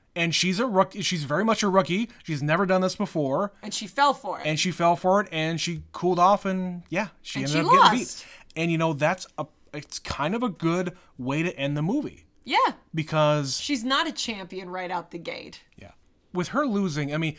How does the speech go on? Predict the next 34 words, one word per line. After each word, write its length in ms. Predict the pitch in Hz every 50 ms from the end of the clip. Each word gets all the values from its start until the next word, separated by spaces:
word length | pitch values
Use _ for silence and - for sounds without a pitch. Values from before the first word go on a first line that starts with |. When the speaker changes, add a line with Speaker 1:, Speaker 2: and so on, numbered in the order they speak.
| - - _
Speaker 1:
you 180 | - 165 220 269
could 200 | 269 - 254 247
have 160 | 233 196 156
chosen 540 | - - - - 180 180 165 143 151 135 131 -
anything, 760 | 160 160 170 175 170 151 - 156 156 151 151 151 147 143 139 - _ _ _ _ _ _ _ _ _ _ _ -
uh, 200 | 147 135 135 131 -
in 120 | 175 165
her 160 | 131 135 165 160
later 280 | 147 160 180 214 220
career 440 | - - - 175 165 160 156 156 156 151
about 240 | 139 147 139 131
her 160 | 110 139 151 135
winning 480 | 123 151 196 214 208 202 202 202 190 - - - - -
or, 120 | 175 170
like, 280 | 160 156 - - - - _ -
d-, 200 | 160 143 156 185
done 300 | - 190 156 170 180 175
a 60 | 156 131
time. 360 | - - - - 170 185 -
I 140 | 185 220 262
kinda 240 | 254 - 339 311 -
figured 260 | - 226 220 202 170
they 60 | 175
were 80 | 170 156
gonna 160 | 165 160 151
do 100 | 139 131
a 40 | 120
time 420 | - - - 151 156 165 165 151
jump. 260 | 113 110 110 190 208 233 269
Speaker 2:
More 340 | 294 302 302 277 277 269
time, 460 | - - - 247 208 185 139 - - 170
Speaker 1:
Yeah. 300 | 170 180 165 127 113 - -
Speaker 2:
yeah. 60 | - - _ _ _
Speaker 1:
I, 160 | 160 190 233